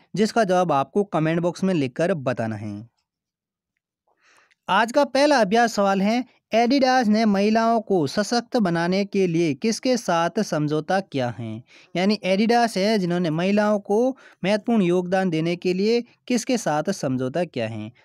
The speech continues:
तो ऑप्शन है रानी रामपाल, पीवी सिंधु या मनिका बत्रा या इनमें से कोई नहीं।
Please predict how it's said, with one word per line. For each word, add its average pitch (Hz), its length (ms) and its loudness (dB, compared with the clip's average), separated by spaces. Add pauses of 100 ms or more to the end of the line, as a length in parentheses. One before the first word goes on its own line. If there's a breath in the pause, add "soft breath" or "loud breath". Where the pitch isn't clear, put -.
(160 soft breath)
तो 156 140 -6
ऑप्शन 175 320 -2
है 190 100 0
रानी 165 280 -2
रामपाल, 202 540 0 (400)
पीवी 180 260 0
सिंधु 220 460 0 (260 soft breath)
या 165 120 -2
मनिका 185 420 0
बत्रा 226 420 0 (260 soft breath)
या 214 200 0
इनमें 165 220 -2
से 202 180 -4
कोई 120 280 -6
नहीं। 117 200 -8